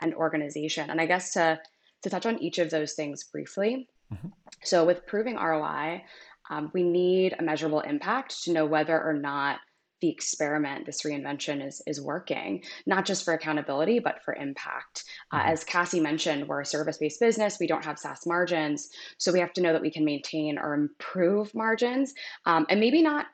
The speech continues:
Speaker 1: short-term, right? Like, like willing to take the, the Bezos sort of leap of faith if we think that long-term we can get margins to where,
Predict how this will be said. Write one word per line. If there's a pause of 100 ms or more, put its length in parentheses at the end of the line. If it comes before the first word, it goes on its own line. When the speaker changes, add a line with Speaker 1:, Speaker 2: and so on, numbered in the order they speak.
Speaker 1:
short-term,
right?
Like, (480)
like
willing
to
take
the, (240)
the
Bezos
sort
of
leap
of
faith
if
we
think
that
long-term
we
can
get
margins
to
where,